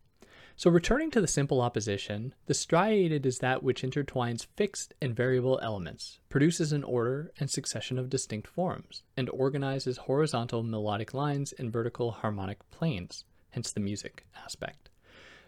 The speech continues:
Where the smooth, on the other hand, is the continuous variation, continuous development of form. It is the fusion of harmony and melody in favor of the production of properly rhythmic values, the pure act of the drawing of a diagonal across the vertical and the horizontal.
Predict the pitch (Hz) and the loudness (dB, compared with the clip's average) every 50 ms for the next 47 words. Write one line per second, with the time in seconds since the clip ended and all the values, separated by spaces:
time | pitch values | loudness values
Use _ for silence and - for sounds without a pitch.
0 | _ - 147 135 135 127 - - - 254 320 311 226 147 131 123 123 113 107 - | _ 2 2 4 4 2 0 2 2 4 4 4 4 4 4 2 2 0 -2 0
1 | - 104 - - 107 104 101 101 107 - - - 135 127 - 131 - 135 127 - | -2 -2 -2 -2 -2 -2 -2 -4 -6 -6 -4 -2 -2 -2 -2 -2 -2 -2 -4 -2
2 | - - 196 214 220 202 180 160 - - - 135 139 147 135 127 110 107 113 - | 2 2 4 4 6 4 2 2 0 0 2 2 4 4 4 4 4 2 0 -4
3 | - 123 117 120 120 - - - 117 - - 151 160 175 180 165 - - 165 139 | -4 -6 -6 -6 -8 -8 -6 -6 -4 -2 0 0 2 2 0 0 0 0 0 2
4 | 131 120 123 - 127 120 120 113 - - - 104 107 104 101 98 104 - - - | 2 0 0 0 -2 -4 -4 -4 -6 -6 -4 -4 -4 -4 -4 -6 -8 -10 -16 -20
5 | - - - 156 139 143 135 - - 127 - - 165 175 180 - 190 185 170 170 | -16 -6 -2 -2 0 0 0 2 0 0 0 2 0 0 2 2 0 0 0 -2
6 | - - - 160 165 170 180 180 180 180 180 196 - 165 156 156 156 143 131 131 | -4 -4 -2 0 2 2 2 2 0 0 -2 -4 -2 -2 0 0 0 0 0 0
7 | 127 131 135 135 139 147 - - 135 123 - - 135 135 143 151 151 151 151 139 | 0 0 0 -2 -2 -4 -4 -4 -4 -2 2 4 4 6 6 4 2 2 -2 -6
8 | - - - 127 123 117 - - - 123 117 - - - - 131 131 - 156 147 | -4 -2 0 2 2 0 0 -4 -8 -8 -8 -6 -4 -2 -2 -2 -2 0 0 0
9 | 147 143 131 123 113 113 123 113 - - 156 156 147 127 98 95 101 - - - | 2 2 2 2 0 0 -2 -6 -6 -4 -4 -2 -2 -2 -4 -6 -8 -10 -12 -16
10 | - - - - - - 127 - - 160 175 - - 147 131 127 - - 131 127 | -20 -20 -20 -10 -6 -6 -2 0 2 2 4 4 2 0 -2 -2 -2 -4 -2 0
11 | 127 117 - 131 127 127 135 147 143 131 117 120 117 113 110 120 131 135 135 135 | 0 2 2 2 2 2 2 0 0 -2 -2 -2 0 0 0 0 -2 -2 -2 -2
12 | 135 131 131 - - 127 120 - - - 131 - 107 101 113 - - 113 104 113 | -2 -2 -4 -2 0 0 0 0 -2 -4 0 2 2 2 2 0 -2 0 0 -2
13 | - - 123 120 110 113 110 - - 107 101 104 101 - 92 87 90 - - - | -2 -4 -2 -2 -2 -2 -2 0 2 2 4 2 2 0 -2 -4 -6 -8 -10 -10
14 | 107 - | -10 -12